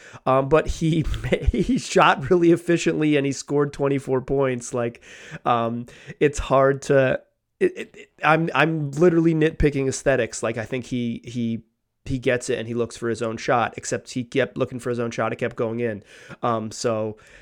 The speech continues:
uh, good, <laughs> good, good job, I guess is what, what I'm trying to say. Um, I feel like there are gonna be nights where Jeremy Grant's propensity to, uh, take iso mid-range jumpers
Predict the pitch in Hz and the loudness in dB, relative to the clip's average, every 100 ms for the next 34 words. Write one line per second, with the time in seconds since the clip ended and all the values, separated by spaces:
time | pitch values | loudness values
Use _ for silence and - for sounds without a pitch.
0 | - 131 107 107 104 - _ _ _ _ | -10 -4 -4 -4 -6 -12 _ _ _ _
1 | _ _ _ _ - 196 175 - - 220 | _ _ _ _ 0 2 2 -2 -2 -2
2 | - - - 226 190 - - 190 254 165 | 2 0 0 0 2 2 4 4 4 0
3 | - 180 160 156 143 135 143 135 165 - | -2 -2 2 2 0 -2 0 0 -2 -6
4 | 175 160 156 151 147 143 131 135 123 - | 0 2 2 4 2 2 2 2 2 -2
5 | - 151 143 127 127 127 - 151 170 180 | -14 0 4 4 4 0 4 4 6 6
6 | 165 165 143 127 143 139 135 127 120 127 | 6 6 6 6 2 2 0 0 0 0
7 | - - 120 127 117 113 110 110 - 120 | -4 -8 0 2 4 2 0 -4 -8 -10
8 | - 127 120 120 123 113 107 - - - | -4 -2 -2 -2 -4 -4 -6 -8 -10 -14
9 | - _ _ _ _ _ - 120 - - | -20 _ _ _ _ _ -8 -8 -8 -10
10 | 127 - 127 - 123 117 - 117 113 117 | -8 -8 -10 -8 -8 -8 -10 -8 -6 -6
11 | - _ - - - - - 127 - 110 | -10 _ -20 -20 -18 -6 -2 -2 -4 -6
12 | 117 - 110 110 110 117 110 113 104 - | -6 -4 -6 -4 -4 -4 -4 -6 -8 -4
13 | 117 117 123 120 | -4 -2 -4 -4